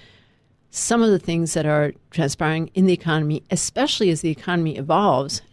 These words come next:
uh, compared to the way some of the original statistics were developed, uh, so that we can inform what is the economic and financial well-being of households, of small businesses, what new developments do we see in labor markets,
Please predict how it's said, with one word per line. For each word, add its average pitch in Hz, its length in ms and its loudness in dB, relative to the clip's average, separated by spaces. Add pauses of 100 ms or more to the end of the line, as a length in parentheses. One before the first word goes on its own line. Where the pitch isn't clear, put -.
(200)
uh, 151 320 0 (360)
compared 165 480 0
to - 80 -10
the 165 120 -2
way 151 300 2
some 156 240 -4
of 147 80 -4
the 151 140 -4
original 156 320 -2
statistics - 560 -8
were 170 80 -4
developed, 151 480 0 (400)
uh, 170 100 2
so - 180 0
that 170 160 0
we 190 80 2
can 175 160 -2
inform 170 560 0 (320)
what 185 160 4
is 170 120 0
the 165 160 2
economic 156 560 -2
and 143 160 -4
financial 151 400 -4
well-being 151 440 -2
of 143 80 -8
households, - 720 -4
of - 120 -12
small 139 280 -6
businesses, 143 760 -2 (320)
what 180 160 0
new 180 160 4
developments 151 560 -2
do 160 160 -2
we 156 80 0
see 151 220 -4
in 151 180 0
labor 175 260 2
markets, 147 640 -4